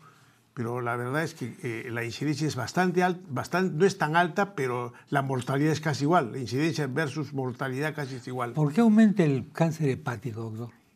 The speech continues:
Speaker 1: El cáncer hepático, porque ha comenzado a aparecer muchas, eh, esto de la hepatitis C, que antes no
Speaker 2: Ok.
Speaker 1: se demostraba, entonces ha aumentado mucho la hepatitis C y eso se relaciona mucho con el cáncer hepático.
Speaker 2: Correcto.
Speaker 1: Y el cáncer del colon, probablemente por las costumbres, como hemos, hemos comenzado a tener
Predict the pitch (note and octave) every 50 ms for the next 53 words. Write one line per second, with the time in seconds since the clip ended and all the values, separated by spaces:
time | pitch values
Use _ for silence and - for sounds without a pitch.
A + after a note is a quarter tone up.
0 | _ - D3 B2+ A#2+ F#3+ F#3 F3 E3 E3 D3+ D3+ F#3 F#3+ F#3 G3 E3+ F3+ C#3+ B2+
1 | C#3 B2+ E3+ E3+ - E3+ E3+ D#3 D3+ F3+ F3 F3+ D#3+ D#3 D3 D#3 E3 E3+ E3+ D3+
2 | E3+ F#3 F#3+ F#3+ - - D3+ A2 - B2 A#2+ A#2+ A2+ A#2+ A2+ - - C3+ B2+ -
3 | E3 C#3+ C#3+ C3+ C3+ C3 - A#2+ A#2 D#3+ D#3+ D3+ D3+ C3+ - - E3 F3 A3+ A3+
4 | - - _ _ _ - _ _ _ _ - C3+ C3 C#3 C3 C3 B2+ C3+ C#3+ D3+
5 | - A2 - D#3 D3 C#3 A#2+ B2+ B2 - - D#3 D#3 D3+ D#3 D#3 C#3 D3+ D#3 C#3
6 | C#3+ C#3+ C#3 C#3 C3+ B2+ - D#3+ D#3 D#3 G3 F3 D3+ D#3 - C#3 B2 C3 B2+ D#3+
7 | D3+ D3+ C#3+ - - D#3+ D#3+ E3+ E3 - - A#2+ - C#3+ C3 B2 B2+ B2+ A2 C#3
8 | D3 C#3 D3 F3 D#3 - C3+ A#2 A#2 B2 B2+ B2 C3+ C#3 B2 A#2+ A#2 A2+ A#2 -
9 | B2+ B2 - - _ - _ _ _ _ _ _ _ _ _ _ _ _ _ _
10 | _ _ _ _ _ _ _ - B2+ A#2 A2+ G#2+ G#2 A#2+ B2+ A2+ F#2+ - - B2+
11 | B2+ B2+ - A2 C#3 C#3+ D3 C#3 - D#3+ D#3 F3+ F3+ F3 - - E3+ F3+ F3 F3+
12 | F#3 E3 D3 B2+ B2+ C3+ C#3 C#3+ D3 C#3 C3+ A#2+ B2+ A#2 A2+ A2 - - B2+ -
13 | - - D#3 D3 D3 C#3 - - C#3 C3+ C3 B2+ - - - - - - C#3 C#3
14 | A2+ - A#2 A#2+ A#2 C#3 C#3 C3+ C3+ C3+ B2 C3 C#3+ C#3